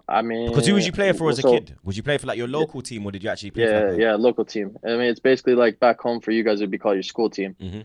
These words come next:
Speaker 1: Here it was called, uh, Colorado Rush is what it was called. And when I was, uh, sixteen,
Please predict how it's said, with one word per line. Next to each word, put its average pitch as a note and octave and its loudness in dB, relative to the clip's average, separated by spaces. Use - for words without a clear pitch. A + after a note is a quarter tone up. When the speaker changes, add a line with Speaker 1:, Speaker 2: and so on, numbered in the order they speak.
Speaker 1:
Here A#2 4
it G#2+ 6
was G2+ -2
called, G#2 0
uh, G2+ 0
Colorado G#2+ 2
Rush G2 -2
is G#2+ -10
what G#2 -2
it F#2+ 0
was F#2 -6
called. F2+ -4
And G2+ -6
when G2+ -2
I G2+ 0
was, G2+ 0
uh, G2+ 2
sixteen, A#2+ -6